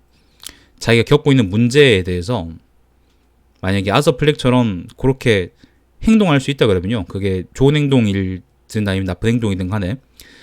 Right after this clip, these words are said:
행동할 수 있다 그러면 사실은 세상은 아마 뒤집어지겠죠. 그죠? 근데 사람들은 그렇게 생각하진 않-, 사람들은 그렇게 행동할 수가 없죠. 근데, 어, 사람들이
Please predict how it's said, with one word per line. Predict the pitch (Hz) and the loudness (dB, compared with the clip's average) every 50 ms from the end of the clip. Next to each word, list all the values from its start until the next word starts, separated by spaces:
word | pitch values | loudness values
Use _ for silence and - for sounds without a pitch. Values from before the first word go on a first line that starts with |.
| - _ _ _ _ _ _ _ _ _ _ - | -20 _ _ _ _ _ _ _ _ _ _ 0
행동할 | - 214 196 190 175 147 127 | 2 2 4 4 4 4 4
수 | - - 139 | 2 0 -2
있다 | 135 - 135 113 | -2 0 0 0
그러면 | 104 101 101 104 110 | 2 0 0 -2 -2
사실은 | - 113 101 - 110 104 101 92 90 - | -2 -2 -2 -2 -2 -2 -4 -4 -6 -6
세상은 | - - 156 143 156 143 127 107 80 | -4 -4 -2 0 0 0 0 -2 -2
아마 | 90 92 90 | -4 -4 -4
뒤집어지겠죠. | - - 107 107 127 127 104 92 92 101 101 - - 87 | -6 -6 -4 -2 0 0 0 0 -2 -6 -6 -6 -8 -10
그죠? | 87 87 117 165 - - _ | -8 -8 -8 -8 -8 -10 _
근데 | - 117 110 113 107 101 - | -8 -2 0 2 2 2 0
사람들은 | - - 151 160 160 156 131 135 135 139 | -2 -2 -2 -2 -2 -2 -2 -2 -2 -2
그렇게 | 127 - 110 104 110 | -2 -4 -4 -4 -4
생각하진 | - 131 123 120 113 - 95 | -2 -2 -2 -2 -2 -4 -6
않-, | 98 104 120 - - | -6 -6 -8 -10 -10
사람들은 | - - 156 170 170 156 143 143 135 | -4 -2 0 0 0 0 -2 -2 0
그렇게 | 131 117 110 107 135 | 0 0 0 0 -2
행동할 | 147 147 139 135 127 123 | -2 -2 0 -2 -2 -2
수가 | - 147 131 | -4 -4 -6
없죠. | - - - - - - _ - | -6 -6 -6 -10 -10 -10 _ -10
근데, | - 143 139 127 - - - - - - - - - - - _ | -4 0 0 0 0 0 -6 -20 -20 -20 -20 -20 -20 -20 -18 _
어, | - 104 | -8 -2
사람들이 | - 185 196 208 202 190 175 165 156 131 104 - | 0 2 4 4 4 4 2 2 2 2 2 0